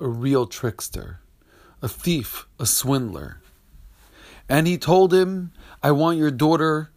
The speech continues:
I want your daughter Rachel, your youngest daughter." He made it crystal clear so that there could be no miscommunications.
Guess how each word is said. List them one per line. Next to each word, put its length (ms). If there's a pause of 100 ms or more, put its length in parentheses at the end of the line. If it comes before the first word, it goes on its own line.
(360)
I 40
want 240
your 100
daughter 320
Rachel, 640 (380)
your 120
youngest 520
daughter." 260
He 140
made 200
it 140
crystal 480
clear 380
so 140
that 180
there 100
could 160
be 60
no 280
miscommunications. 1200